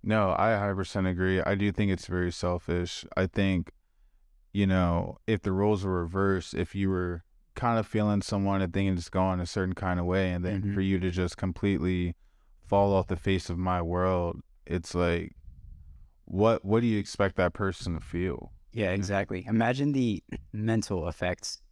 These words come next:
Speaker 2: it has on a person when you just end up getting, when they ghost you, or, like, when you get ghosted.
Speaker 1: Nah, bro, let's talk about that, 'cause
Speaker 2: Yeah, let's do it.
Speaker 1: honestly,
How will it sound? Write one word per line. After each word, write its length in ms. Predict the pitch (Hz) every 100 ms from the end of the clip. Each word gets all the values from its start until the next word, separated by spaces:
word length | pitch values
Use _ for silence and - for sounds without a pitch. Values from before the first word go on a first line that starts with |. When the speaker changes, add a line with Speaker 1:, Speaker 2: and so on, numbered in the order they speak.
| -
Speaker 2:
it 140 | 98 90
has 220 | 92 92
on 100 | 90
a 60 |
person 440 | 85 85 85 82 90 _ _ -
when 160 | 98
you 140 | 92 90
just 180 | 90 -
end 180 | 92
up 120 | 87 82 - - _ _ _ -
getting, 360 | 92 90 90 - _
when 160 | - 110
they 120 | 104
ghost 320 | 98 98 -
you, 200 | 120 - - _ -
or, 180 | 95
like, 180 | 92 90
when 80 | 92
you 80 | 92
get 160 | 92
ghosted. 400 | 90 92 - - - _ -
Speaker 1:
Nah, 200 | 113 104
bro, 140 | 95
let's 260 | 101 143 -
talk 260 | 98 98
about 260 | 92 85 80
that, 340 | 87 85 - - -
'cause 160 | 101
Speaker 2:
Yeah, 100 | 98
let's 140 | 92 -
do 140 | 98
it. 80 | 95 - -
Speaker 1:
honestly, 640 | 101 113 - 110 104 104